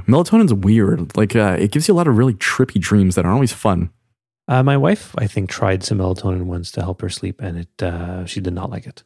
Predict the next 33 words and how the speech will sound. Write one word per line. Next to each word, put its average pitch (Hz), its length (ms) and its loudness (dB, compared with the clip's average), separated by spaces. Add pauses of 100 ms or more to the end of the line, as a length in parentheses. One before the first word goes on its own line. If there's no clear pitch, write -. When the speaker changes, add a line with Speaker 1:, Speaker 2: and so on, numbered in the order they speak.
(120)
Speaker 1:
No, 101 220 4
it 92 40 4
was 90 120 0
very, 120 240 4
it, 120 100 6
it, 117 220 4
it 117 160 4
affects 190 240 0
people 202 180 4
in 127 80 2
weird 101 240 2
ways, 95 260 2
right? 90 220 0 (240)
Uh, 98 240 2
you 117 120 4
know, 95 380 -2
uh, 98 500 2
it's 135 120 2
funny 139 220 2
'cause 110 180 0
I 110 40 6
was 107 80 4
also 107 180 2
reading 101 200 4
a 95 80 2
news 98 200 4
article 92 280 2
over 90 120 0
somewhat 101 220 0
recently 104 200 2
about 104 160 0 (380)
how 113 240 4
millennials, 107 580 2